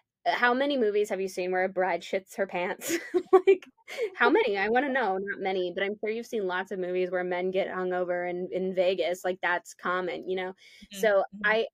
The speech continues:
Speaker 1: I really think people need to think about it more than just, like, the female version of blah, blah, blah. N-, no, it's just its own thing, and
Speaker 2: It's
Speaker 1: it was
Speaker 2: its own
Speaker 1: great.
Speaker 2: thing.
Speaker 1: Yeah.
Speaker 2: It's, it's, it's very original, and I would s-, that, this isn't a movie that has, um,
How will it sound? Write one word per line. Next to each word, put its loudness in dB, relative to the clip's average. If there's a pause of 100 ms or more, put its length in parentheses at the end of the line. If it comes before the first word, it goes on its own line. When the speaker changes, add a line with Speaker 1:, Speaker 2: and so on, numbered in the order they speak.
Speaker 1:
I -2
really 4
think 0
people -6
need -2
to -8
think -6
about -2
it -12
more -4
than -4
just, -6
like, -10
the -12
female -2
version -2
of -6
blah, -4
blah, -4
blah. -6 (140)
N-, -8 (140)
no, -2 (100)
it's -6
just -10
its -10 (160)
own -4
thing, -6
and -6
Speaker 2:
It's -6
Speaker 1:
it -2
was -2
Speaker 2:
its -4
own -2
Speaker 1:
great. -6
Speaker 2:
thing. -6 (600)
Speaker 1:
Yeah. 2
Speaker 2:
It's, -2
it's, -4
it's -4
very 0
original, -4
and -4
I -2
would -2
s-, -18 (100)
that, -4
this -6
isn't -8
a -6
movie -4
that -4
has, -8
um, -18